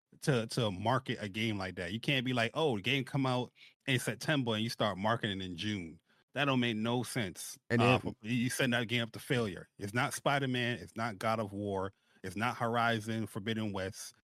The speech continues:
Speaker 1: It's not those games. If you're making a new I P,
Speaker 2: But the same thing
Speaker 1: if
Speaker 2: could,
Speaker 1: the
Speaker 2: the
Speaker 1: game
Speaker 2: same
Speaker 1: is
Speaker 2: thing
Speaker 1: coming
Speaker 2: could
Speaker 1: out
Speaker 2: be
Speaker 1: this
Speaker 2: said,
Speaker 1: year.
Speaker 2: the same thing could be said for Concord, right? Concord got shown, and we only really show, they only showed a C G trailer,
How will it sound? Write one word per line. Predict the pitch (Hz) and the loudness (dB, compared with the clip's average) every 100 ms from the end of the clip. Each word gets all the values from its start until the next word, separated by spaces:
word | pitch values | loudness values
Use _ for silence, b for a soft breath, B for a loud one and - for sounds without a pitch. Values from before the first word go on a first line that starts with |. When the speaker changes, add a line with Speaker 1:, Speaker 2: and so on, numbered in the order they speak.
| _ | _
Speaker 1:
It's | 92 95 | -10 -4
not | 110 92 | -2 -2
those | 107 98 | -4 -4
games. | 113 95 87 - - | -4 -6 -8 -14 -10
If | 87 | -8
you're | 104 | -4
making | 113 127 110 | 0 0 -2
a | |
new | 95 113 120 | -2 0 0
I | 113 113 | 0 -2
P, | - 110 101 - | -2 -4 -2 0
Speaker 2:
But | 117 | 2
the | 127 | 4
same | 151 160 | 4 6
thing | 165 | 6
Speaker 1:
if | 151 | 6
Speaker 2:
could, | - | 6
Speaker 1:
the | |
Speaker 2:
the | 135 | 6
Speaker 1:
game | 131 | 8
Speaker 2:
same | 175 | 8
Speaker 1:
is | |
Speaker 2:
thing | 175 | 8
Speaker 1:
coming | 156 | 6
Speaker 2:
could | - | 6
Speaker 1:
out | |
Speaker 2:
be | |
Speaker 1:
this | 131 | 6
Speaker 2:
said, | 180 170 | 6 4
Speaker 1:
year. | 92 | 4
Speaker 2:
the | 127 | 4
same | 175 180 | 6 6
thing | 170 | 2
could | 165 | 2
be | |
said | 160 170 | 2 2
for | - | 2
Concord, | - 180 185 104 98 - _ _ | 4 4 6 2 2 -2 _ _
right? | - 131 - _ _ _ | 6 6 6 _ _ _
Concord | - 170 170 175 160 | 6 6 8 6 8
got | 147 | 6
shown, | - 156 156 - | 8 6 6 6
and | 123 | 6
we | 151 | 6
only | 165 151 | 6 6
really | 147 139 | 6 6
show, | - 135 123 | 4 4 4
they | - 147 | 4 6
only | 165 143 | 6 6
showed | 147 127 | 4 4
a | 110 | 4
C | 143 139 | 2 0
G | 127 131 | 0 0
trailer, | - 113 107 | 4 6 6